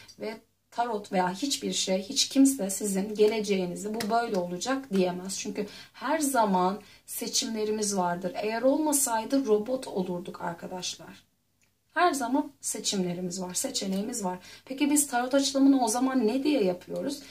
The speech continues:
İşte bu seçenekler içinde en uygunu ne? E, hangisinden karlı çıkarız, nasıl davranırsak,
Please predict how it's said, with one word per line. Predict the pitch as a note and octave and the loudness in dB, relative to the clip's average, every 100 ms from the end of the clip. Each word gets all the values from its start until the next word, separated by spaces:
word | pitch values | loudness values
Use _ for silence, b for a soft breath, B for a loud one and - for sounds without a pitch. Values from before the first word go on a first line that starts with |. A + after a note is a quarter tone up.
| B B | B B
İşte | - F#3+ - A3 | -6 -4 -4 -6
bu | |
seçenekler | G3 - G3+ A3 G#3+ G#3+ C4 | -4 -4 -4 -4 -6 -2 0
içinde | C#4+ C#4 F#3+ F3+ F3 - B B | 0 -2 -4 -4 -4 -8 B B
en | C4+ C#4 | 6 8
uygunu | C#4 A#3 G3+ G3+ F#3+ | 8 4 0 0 2
ne? | F#3 G3 F3 B B B B B | 4 4 2 B B B B B
E, | G3+ F#3+ F#3 F#3 F#3 | -2 0 -2 -4 -2
hangisinden | B3 D4+ C#4+ C4+ B3+ A3 G#3 G3+ | 2 6 6 4 2 0 -2 -2
karlı | G3 F3+ G3 | 2 2 2
çıkarız, | G#3 - G3+ F#3+ F#3 | -2 -4 -4 -2 0
nasıl | A3+ - C#4+ | 0 2 2
davranırsak, | A3 G#3 G#3 G#3 B3+ - G3+ F3+ | 2 -2 -2 -2 0 0 0 -4